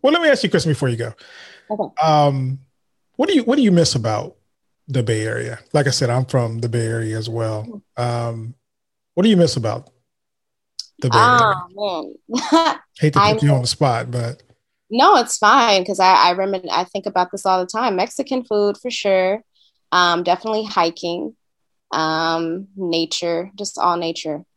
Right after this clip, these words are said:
Speaker 2: <laughs>
Speaker 1: Okay.
Speaker 2: Hiking, for sure.
Speaker 1: So they don't have burrito trucks in Brooklyn?
Speaker 2: They do, but it's not, like,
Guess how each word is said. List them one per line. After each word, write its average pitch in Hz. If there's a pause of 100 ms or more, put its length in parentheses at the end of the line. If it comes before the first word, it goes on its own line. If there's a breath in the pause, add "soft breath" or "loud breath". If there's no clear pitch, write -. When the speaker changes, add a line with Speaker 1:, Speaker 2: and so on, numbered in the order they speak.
Speaker 2:
<laughs> -
Speaker 1:
Okay. 269
Speaker 2:
Hiking, 180
for 190
sure. - (560)
Speaker 1:
So 143
they 147
don't 156
have 139
burrito 131
trucks 131
in 131
Brooklyn? 131 (880)
Speaker 2:
They 415
do, 269
but 233
it's 240
not, 226
like, 196